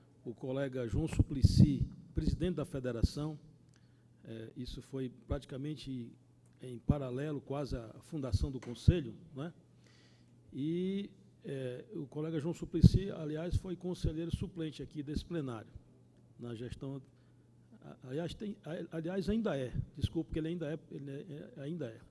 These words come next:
Bom, então, nesse processo todo, durante o mandato do colega João Suplicy, é, o cau B R não celebrou um convênio com a fe-, essa Federação Pan-Americana de Arquitetos, né? Houve uma série de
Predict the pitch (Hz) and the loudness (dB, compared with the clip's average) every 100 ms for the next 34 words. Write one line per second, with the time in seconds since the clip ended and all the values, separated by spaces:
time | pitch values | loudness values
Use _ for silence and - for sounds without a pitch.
0 | - - - 147 131 - - - - - | -20 -20 -8 -4 -4 -6 -20 -20 -20 -10
1 | 170 220 220 254 - - 185 143 165 147 | -6 -2 4 4 4 0 -4 -4 -4 -6
2 | 139 - 170 143 131 160 185 185 151 139 | -8 -4 -2 -2 -2 -2 -2 -4 -8 -6
3 | 127 123 117 117 - 127 131 120 117 113 | -8 -8 -8 -10 -10 -8 -6 -8 -8 -6
4 | 120 - - 120 165 175 - - - - | -8 -8 -8 -6 0 0 0 -10 -20 -20
5 | - - - - 143 143 180 196 208 202 | -20 -20 -20 -14 -8 -6 -4 -4 -2 0
6 | 170 165 180 180 196 185 160 190 190 - | 2 2 2 0 -2 -2 -2 0 -2 -2
7 | 190 170 147 151 170 214 165 175 175 214 | 0 0 0 2 0 -2 -4 -4 -4 -2
8 | 190 123 170 196 196 165 170 170 190 - | -2 -2 -2 -2 -2 -4 -6 -6 -6 -4
9 | 160 - 175 202 180 202 190 196 165 190 | -6 -6 -6 -6 -4 0 2 2 -2 -4
10 | 185 165 151 160 139 127 - 120 - - | -2 -2 -2 -4 -6 -8 -10 -12 -12 -20
11 | - - - - - - - 135 151 151 | -20 -20 -20 -20 -20 -20 -8 -6 -2 -2
12 | 139 143 127 - 151 151 131 123 | -4 -4 -2 -2 -2 -4 -8 -10